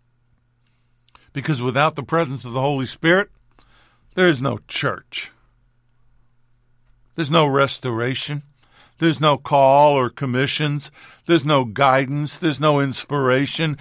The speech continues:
There's no instruct-, instruction. There's no teaching. Without the abiding presence of the Holy Spirit, there's no signs and wonders.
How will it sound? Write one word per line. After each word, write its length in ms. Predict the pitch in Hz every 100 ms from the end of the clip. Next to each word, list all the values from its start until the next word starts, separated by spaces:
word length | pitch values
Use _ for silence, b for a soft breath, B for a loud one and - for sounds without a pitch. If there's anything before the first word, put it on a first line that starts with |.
| B B
There's 240 | 170 160
no 180 | 156 139
instruct-, 680 | 131 - - 151 151 151 - -
instruction. 720 | 147 120 - 160 160 - 170
There's 240 | 165 151
no 140 | 143 139
teaching. 580 | 139 165 160 180 180 - B B B
Without 340 | 156 170 160
the 100 | 160
abiding 460 | 151 139 160 160 143
presence 440 | 151 156 131 147
of 120 | 147 135
the 100 | 135
Holy 240 | 151 139
Spirit, 320 | - 156 185
there's 120 | 165
no 140 | 147 135
signs 460 | 113 151 131 120
and 160 | 104 98
wonders. 540 | 123 180 165 170 -